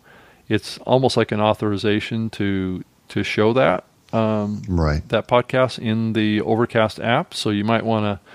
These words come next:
Speaker 1: just go in there and create, create an O-, Overcast account, and then just drop and cut and paste your, your podcast feed U R L i-, into that account, and it sounds like it'll just pull it out of iTunes into, uh, into the Overcast, uh,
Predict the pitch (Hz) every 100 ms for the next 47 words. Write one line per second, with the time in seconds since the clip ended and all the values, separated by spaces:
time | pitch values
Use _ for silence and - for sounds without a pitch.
0 | - - - 117 - 113 113 110 113 110
1 | 104 - 113 113 - _ _ - 127 110
2 | 113 - 117 120 120 113 - - - 107
3 | 101 - - _ - - _ 110 107 104
4 | 101 107 104 - 113 113 107 - 107 98
5 | 92 - - 104 98 107 107 - 101 98
6 | 95 92 - _ _ 107 - 110 - 104
7 | - - 107 104 107 107 104 104 98 95
8 | 113 - 117 113 117 107 101 - 110 110
9 | 151 - - 104 101 98 95 98 - -
10 | - _ _ - - 117 107 107 - 110
11 | 101 95 104 - 107 104 104 - 107 101
12 | 95 98 - 98 92 90 101 95 - 101
13 | 98 95 95 92 95 - _ - - 107
14 | 101 107 98 98 101 104 101 95 101 95
15 | - - 95 92